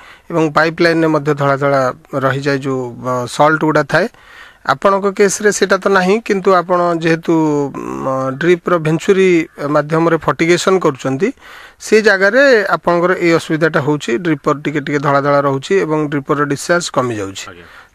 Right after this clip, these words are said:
Speaker 1: ତାକୁ ଓଭରକମ୍ କରିବାକୁ ହେଲେ ଆପଣଙ୍କୁ ଡାଇଲ୍ୟୁଟ୍ ହାଇଡ୍ରୋକ୍ଲୋରିକ୍ ଏସିଡ୍‌ରେ ଆକୁ ଟ୍ରିଟମେଣ୍ଟ କରିବାକୁ ପଡ଼ିବ ଏବଂ ସେଟା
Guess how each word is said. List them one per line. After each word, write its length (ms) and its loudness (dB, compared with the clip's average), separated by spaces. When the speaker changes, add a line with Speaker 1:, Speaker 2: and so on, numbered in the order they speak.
Speaker 1:
ତାକୁ 280 2
ଓଭରକମ୍ 460 0
କରିବାକୁ 400 0
ହେଲେ 240 0
ଆପଣଙ୍କୁ 520 -4
ଡାଇଲ୍ୟୁଟ୍ 640 0
ହାଇଡ୍ରୋକ୍ଲୋରିକ୍ 760 0
ଏସିଡ୍‌ରେ 440 -4
ଆକୁ 220 -4
ଟ୍ରିଟମେଣ୍ଟ 420 -2
କରିବାକୁ 380 -2
ପଡ଼ିବ 300 -2
ଏବଂ 240 -2
ସେଟା 360 0